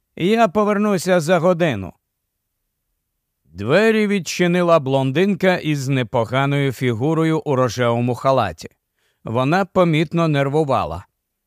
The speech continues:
Чорні кола навколо очей свідчили про те, що минулої ночі їй було не до сну. «Місіс Уелс, у районі аварія, ми перевіряємо всі телефони».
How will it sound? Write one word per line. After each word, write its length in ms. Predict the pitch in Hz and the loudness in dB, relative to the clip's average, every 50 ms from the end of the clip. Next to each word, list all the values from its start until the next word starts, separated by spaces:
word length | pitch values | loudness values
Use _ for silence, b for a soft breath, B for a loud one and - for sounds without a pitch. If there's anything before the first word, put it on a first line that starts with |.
| _ _ _ | _ _ _
Чорні 500 | - - - 143 135 123 123 131 131 131 | -8 -2 0 0 2 2 2 0 0 -2
кола 480 | 110 - - 165 156 147 123 107 98 98 | -2 -2 0 2 2 4 2 2 0 0
навколо 560 | 104 113 120 117 - - - 127 113 110 110 | 0 -2 -2 -2 -4 -4 -4 -2 -2 0 0
очей 520 | 107 107 - - - 180 185 170 147 113 - _ _ _ | -2 -2 -4 -2 -2 0 0 0 -2 -4 -8 _ _ _
свідчили 680 | _ - - - 160 208 214 170 - - 220 208 208 208 | _ -10 -6 -2 -2 -2 -2 -2 0 2 4 4 4 2
про 280 | 160 - 180 170 165 151 | 2 2 2 2 2 2
те, 260 | - - 202 208 190 | 2 2 2 2 2
що 220 | - - 180 151 | 0 0 0 0
минулої 480 | 131 131 135 143 160 180 185 175 151 147 | 0 0 0 0 2 2 2 2 0 0
ночі 480 | 147 147 151 175 175 - - 170 170 | 0 0 0 -2 -2 -2 -2 -2 -2
їй 220 | 135 131 147 156 160 | 0 0 -2 -2 0
було 320 | 151 160 156 143 135 139 | 0 0 2 2 2 0
не 140 | 147 147 147 | 0 -2 -2
до 160 | 139 151 147 | 0 -2 -2
сну. 380 | - - - 170 160 120 78 - _ _ _ _ _ _ _ _ _ _ _ _ _ _ _ | -2 -2 -2 -2 -2 -2 -4 -8 _ _ _ _ _ _ _ _ _ _ _ _ _ _ _
«Місіс 640 | - 139 143 165 180 180 170 - 185 185 170 151 123 | -4 0 0 2 2 2 0 0 0 0 0 0 0
Уелс, 500 | 185 196 185 151 117 104 101 - - - _ _ _ _ | 2 4 4 4 2 0 -4 -8 -14 -20 _ _ _ _
у 160 | - 151 170 | -2 0 2
районі 500 | 160 165 170 175 185 208 226 220 214 214 | 2 2 2 2 4 4 4 4 4 2
аварія, 640 | 214 202 202 208 220 233 202 147 120 123 120 113 117 | 2 2 2 4 4 4 4 4 2 0 -2 -2 -2
ми 300 | - 160 196 220 220 226 | 0 2 2 2 2 0
перевіряємо 800 | 180 - 220 220 208 208 196 214 208 208 190 180 180 175 180 185 175 | 0 0 0 2 2 2 2 2 4 4 4 4 4 2 2 0 0
всі 320 | 151 - - 190 180 160 | -2 -2 -2 -2 -2 0
телефони». 760 | - 180 165 160 160 160 135 170 175 147 117 110 110 85 - | 0 0 2 2 2 0 2 2 2 2 2 0 -4 -8 -10